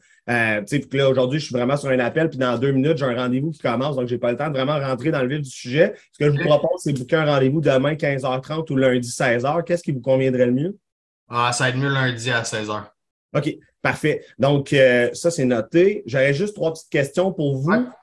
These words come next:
Speaker 1: Euh, vous, là, tu sais, là, à brûle pour point, quand je vous dis ça, est-ce que c'est vraiment quelque chose qui vous intéresse, là, tu sais, à, à l'idée de pouvoir pas avoir ce souci-là ?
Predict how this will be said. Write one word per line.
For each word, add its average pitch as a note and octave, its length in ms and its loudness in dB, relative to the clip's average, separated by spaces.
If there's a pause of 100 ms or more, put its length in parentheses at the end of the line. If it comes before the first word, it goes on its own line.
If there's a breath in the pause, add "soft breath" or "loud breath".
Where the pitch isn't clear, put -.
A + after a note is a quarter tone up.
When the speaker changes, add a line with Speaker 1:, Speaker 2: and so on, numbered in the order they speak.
(140)
Speaker 1:
Euh, B2 260 2
vous, F3+ 220 2
là, G3 180 4
tu F#3 80 -6
sais, F3+ 180 6
là, D#3+ 180 4
à C3+ 40 0
brûle C#3 220 -2
pour C3+ 180 -6
point, E3+ 200 2
quand C#3+ 120 0
je B2+ 60 -2
vous C3 80 -8
dis B2+ 100 -8
ça, F3 140 -6
est-ce F3 100 -4
que D3 80 -4
c'est B2+ 140 -2
vraiment C#3 240 0
quelque C#3 160 -2
chose E3+ 240 0
qui - 160 -4
vous B2 300 -4
intéresse, C#3 640 2
là, D#3 160 -4
tu - 80 -14
sais, D#3+ 240 4
à, B2 200 2
à A#2+ 100 2
l'idée B2 280 2
de C#3 80 2
pouvoir B2+ 560 0
pas C3+ 160 -2
avoir C3+ 300 -2
ce C3 160 -6
souci-là ? B2+ 640 0